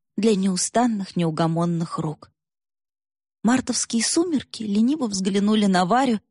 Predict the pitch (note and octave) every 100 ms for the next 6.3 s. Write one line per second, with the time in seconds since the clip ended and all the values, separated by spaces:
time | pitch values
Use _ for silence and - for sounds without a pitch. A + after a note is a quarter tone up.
0 | _ A3 - G#3+ - G#3+ G#3 - F#3 -
1 | G3+ - F#3+ - E3 D#3 D#3 - _ _
2 | _ _ _ _ - F3 E3 D#3 D#3+ -
3 | D#3 D#3+ D#4+ F4 C4+ - _ _ - E4+
4 | - E3+ E3+ F3+ B3+ E4+ G4 D4+ C#4+ C#4
5 | C4 D4 - F#4+ F#4 E4 - - F#4+ _
6 | _ - D4+